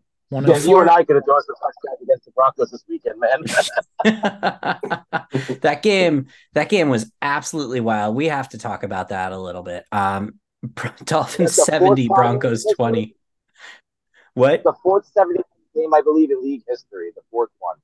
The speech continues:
Speaker 2: I believe.
Speaker 3: Yeah.
Speaker 2: Um,
Speaker 3: I think
Speaker 1: Dolphins,
Speaker 2: that is
Speaker 3: I
Speaker 1: the Dolphins had the chance to score the most points in an N F L game, and they took the knee instead.
Speaker 3: So that's what's
Speaker 2: Yeah,
Speaker 3: even
Speaker 2: they let
Speaker 3: funnier,
Speaker 2: up.
Speaker 3: right? I stand by that is more of a fuck you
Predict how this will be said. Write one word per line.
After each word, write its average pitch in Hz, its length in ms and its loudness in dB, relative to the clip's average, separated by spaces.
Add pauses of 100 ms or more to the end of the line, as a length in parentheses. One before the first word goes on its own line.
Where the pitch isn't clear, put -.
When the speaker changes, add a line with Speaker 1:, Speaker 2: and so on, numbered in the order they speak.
(100)
Speaker 2:
I 92 100 -20
believe. 82 320 -12
Speaker 3:
Yeah. 113 240 -6 (420)
Speaker 2:
Um, 190 60 4 (140)
Speaker 3:
I 170 40 6
think - 220 4
Speaker 1:
Dolphins, 151 400 0
Speaker 2:
that - 160 -2
is - 120 -6
Speaker 3:
I 165 80 4
Speaker 1:
the 151 80 -2
Dolphins 147 480 -2
had 151 280 -4
the 135 80 -2
chance 139 500 -6
to 135 100 -8
score 139 380 -6
the 123 100 -6
most 127 300 -4
points 135 320 -8
in 120 80 -10
an 120 100 -10
N 123 140 -8
F 127 160 -4
L 120 120 -2
game, 120 400 -4 (400)
and 135 140 -4
they 120 80 -2
took - 300 -6
the 139 60 -6
knee 120 180 -4
instead. 107 440 -14 (280)
Speaker 3:
So 190 200 -2
that's 180 280 2
what's 214 180 0
Speaker 2:
Yeah, 120 180 4
Speaker 3:
even 113 60 2
Speaker 2:
they 110 80 0
let 127 120 2
Speaker 3:
funnier, 113 180 0
Speaker 2:
up. 110 60 -2
Speaker 3:
right? 113 240 -4 (140)
I 139 160 -2
stand 180 380 -6
by 151 320 -8 (180)
that 131 220 -4
is 127 200 -6
more 107 280 -4
of 117 120 -8
a 135 60 -12
fuck - 300 -10
you 156 300 -8